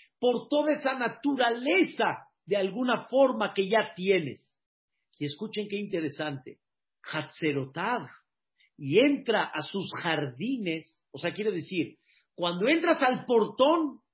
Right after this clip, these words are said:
ya te sientes agradecido. Vi una explicación en el Malbim que dice así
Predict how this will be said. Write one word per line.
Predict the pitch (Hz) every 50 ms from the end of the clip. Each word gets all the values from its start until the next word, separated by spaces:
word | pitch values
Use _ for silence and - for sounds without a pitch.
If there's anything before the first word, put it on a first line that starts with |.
| _
ya | - 135 151 226 247 - - -
te | 262 233 170 -
sientes | - - - 202 247 262 262 247 254 - 247 214 175 -
agradecido. | 208 185 165 175 175 170 151 147 135 135 - - 160 160 151 120 104 - _ _ _ _ _ _ _ - _ _
Vi | - 143 202 254
una | 277 269 269
explicación | - - - - 202 202 - - 175 - - - - 180 220 240 220 180 165 175 180 175 _ _ _ _ _ _ _ _ _
en | - 156 147
el | 156 160 160
Malbim | 156 151 151 151 151 143 127 131 240 240 214 190 190 196 - _
que | - 147
dice | 143 185 175 - - 165
así | 147 139 - - - 120 107 -